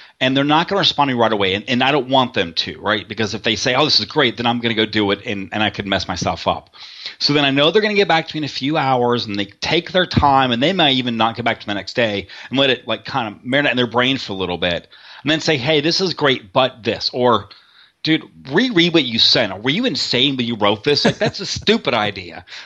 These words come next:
right? It, it's okay to go either way, but I, I won't actually go and do that immediately. Um, 'cause if I can't document it in a logical order, that means I couldn't execute if I wanted to. I'd just be wasting my time. Um,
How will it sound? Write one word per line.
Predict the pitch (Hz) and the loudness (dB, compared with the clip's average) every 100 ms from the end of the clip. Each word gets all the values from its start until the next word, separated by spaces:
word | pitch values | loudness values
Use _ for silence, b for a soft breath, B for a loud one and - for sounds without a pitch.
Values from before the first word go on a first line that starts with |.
| - | -2
right? | 190 | 2
It, | 214 220 | 2 2
it's | 214 - | -2 2
okay | 254 - 220 | 0 2 0
to | 214 | 2
go | 196 165 | 2 2
either | 170 143 | 2 2
way, | 135 135 98 | 2 0 -2
but | 98 139 - | -2 -2 0
I, | 135 143 | -2 0
I | 147 139 | 0 0
won't | 123 175 165 | 0 -2 0
actually | 156 156 - 170 | 0 0 0 -4
go | 135 131 139 | 0 2 2
and | 117 101 | -2 -4
do | - 120 | -2 0
that | 139 139 | 2 0
immediately. | 120 104 107 135 156 - 180 180 185 b b b - | 0 -4 0 2 2 0 0 0 -2 b b b -6
Um, | 101 92 78 92 _ _ - | -4 -6 -12 -20 _ _ -2
'cause | 135 | 0
if | 139 | 2
I | 127 156 | 2 2
can't | 180 - 208 131 120 | 2 0 0 -2 0
document | 139 151 156 135 120 113 | 2 2 0 0 2 2
it | 113 | 2
in | 120 | 0
a | 110 | 0
logical | 113 131 131 127 139 | 4 4 2 0 0
order, | 123 107 120 139 b b | 4 4 4 2 b b
that | 151 | 2
means | 170 160 | 2 2
I | |
couldn't | - 165 135 | 0 0 0
execute | - - 127 | 0 -2 -4
if | 120 | -2
I | 107 | -4
wanted | 101 98 90 | -2 -2 -2
to. | - | -4
I'd | 104 | -2
just | 120 | -2
be | 120 | -2
wasting | 101 107 101 104 | 0 0 -2 -6
my | 85 | -8
time. | - 92 - - _ B B B B B _ | -8 -10 -12 -20 _ B B B B B _
Um, | - - | -16 -16